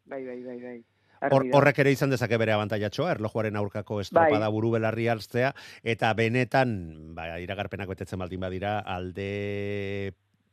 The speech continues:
Speaker 2: alde nahikoa izan dezakete alde batera edo bestea joateko, kale batetik bestea pasatzeko, eta hori abantaila bat izan diteke. Baina, baina, gero uretan ikusi behar da. Nola moldatzen diren batak eta,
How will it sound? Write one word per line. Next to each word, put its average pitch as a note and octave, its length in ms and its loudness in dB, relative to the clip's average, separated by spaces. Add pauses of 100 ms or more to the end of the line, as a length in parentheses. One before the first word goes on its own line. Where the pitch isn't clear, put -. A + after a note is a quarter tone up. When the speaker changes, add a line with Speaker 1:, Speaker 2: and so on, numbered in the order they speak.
(140)
Speaker 2:
alde G#2+ 260 -2
nahikoa G#2 320 0
izan G#2 200 -4
dezakete G2 420 -6
alde F#2 220 -4
batera F#2+ 320 -4
edo F#2 120 -6
bestea F#2+ 240 -8
joateko, F#2+ 360 -8
kale G#2 240 -2
batetik F#2+ 320 -8
bestea F#2 300 -6 (420)
pasatzeko, A2 540 -2 (300)
eta F#2 200 -8
hori G2+ 140 -2
abantaila G2 380 -4
bat G#2+ 160 -4
izan G2+ 200 -6
diteke. F2+ 380 -8 (180)
Baina, C#3 420 -2 (220)
baina, G#2 420 -6 (120)
gero G2 220 -6
uretan F2 320 -8
ikusi - 320 -14
behar D#2+ 180 -8
da. D#2+ 100 -12 (520)
Nola F2+ 200 -6
moldatzen F2+ 360 -8
diren E2+ 240 -8
batak G2 320 -8
eta, E2 480 -10